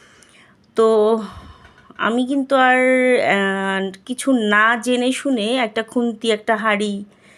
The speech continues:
কিংবা একটা কড়াই নিয়ে আজকে এই প্ল্যাটফর্মে আসি নাই। আহ, কিছু জেনে শুনেই আসছি এবং আমি রান্নার উপর কোর্স করছি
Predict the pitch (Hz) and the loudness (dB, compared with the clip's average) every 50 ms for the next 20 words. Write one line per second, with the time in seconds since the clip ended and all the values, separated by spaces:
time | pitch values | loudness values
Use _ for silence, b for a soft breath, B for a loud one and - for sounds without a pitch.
0 | b b b b - 233 220 214 208 208 202 - 220 214 - 208 196 196 208 214 | b b b b -6 -4 -2 0 0 0 -2 -4 -6 -2 0 2 2 2 2 0
1 | 214 220 220 214 214 208 208 208 208 202 196 - - - - 190 - - 208 208 | 0 -2 -2 -2 -2 -2 -2 -2 -2 -4 -4 -6 -4 -6 -6 -6 -6 -4 -4 -2
2 | 202 196 190 - - - 208 208 - - 190 185 185 - - 208 196 202 208 214 | -2 -2 -2 -4 -4 -6 -6 -6 -4 -4 -4 -4 -4 -2 -2 -2 -2 0 -2 -2
3 | 202 233 254 - - - 208 190 175 180 208 294 - - _ _ _ _ _ _ | -2 -2 -4 -6 -8 -6 -6 -4 -4 -4 -4 -6 -10 -14 _ _ _ _ _ _
4 | _ _ _ _ _ _ _ _ - 180 185 190 185 190 185 185 190 - 233 208 | _ _ _ _ _ _ _ _ -10 -6 -4 -4 -4 -4 -4 -6 -8 -10 -12 -8
5 | - 247 240 208 185 185 226 233 233 254 269 - - 269 269 262 269 269 247 190 | -6 -6 -6 -6 -2 2 2 2 4 2 0 0 0 0 2 2 2 2 2 0
6 | 185 185 - - - 214 240 285 302 - - 185 185 202 202 202 - - - 190 | 0 -2 -6 -8 -10 -8 -8 -10 -8 -8 -8 -6 -4 -4 -4 -4 -4 -2 -2 0
7 | 202 208 208 208 208 208 208 208 208 208 208 202 202 196 185 190 190 196 196 202 | 0 0 0 0 0 0 0 0 -2 -2 -2 -4 -4 -4 -2 -2 0 0 0 -2
8 | 196 196 196 - 214 208 202 - - 190 196 202 208 - - - - 180 180 - | -2 -4 -4 -4 -4 -4 -4 -4 -4 -2 -2 -2 -4 -6 -10 -10 -8 -8 -8 -10
9 | - - 214 226 311 | -10 -10 -8 -8 -8